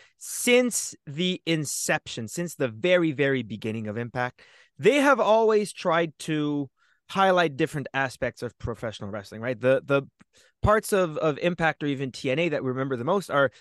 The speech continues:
for me at least, was the X Division when, when it was just starting out. And that, although, you know, it's a completely different thing, but still, they were highlighting a part of wrestling that was not featured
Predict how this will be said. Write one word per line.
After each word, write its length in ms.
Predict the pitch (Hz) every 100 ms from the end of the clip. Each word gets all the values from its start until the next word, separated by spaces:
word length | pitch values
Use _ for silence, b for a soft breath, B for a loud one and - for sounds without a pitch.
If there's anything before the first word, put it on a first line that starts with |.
| b
for 140 | 175
me 240 | 175 247 190
at 140 | 156
least, 280 | 226 233 - b
was 280 | - 175 139
the 180 | 131 156
X 200 | 180 -
Division 600 | 143 120 110 101 95 101 -
when, 280 | 143 131 131
when 160 | 131 131
it 100 | 127
was 200 | 143 127
just 200 | 156 -
starting 320 | 143 120 131
out. 220 | 208 196 -
And 180 | 147
that, 180 | 185 180 -
although, 300 | 170 185 190 - b
you 80 | 165
know, 100 | 151 b b
it's 180 | 190 -
a 60 |
completely 360 | 196 175 247 214
different 240 | 190 175
thing, 200 | 302 320
but 160 | 185 175
still, 520 | - - 277 202 120 b b b
they 160 | 156 247
were 180 | 240
highlighting 720 | 175 160 196 202 170 143 139 139
a 60 |
part 240 | - 156 143
of 140 | 117
wrestling 380 | 151 147 143 123
that 140 | 123
was 260 | 135 123 117
not 360 | 131 151 156
featured 640 | - - 156 - 139 120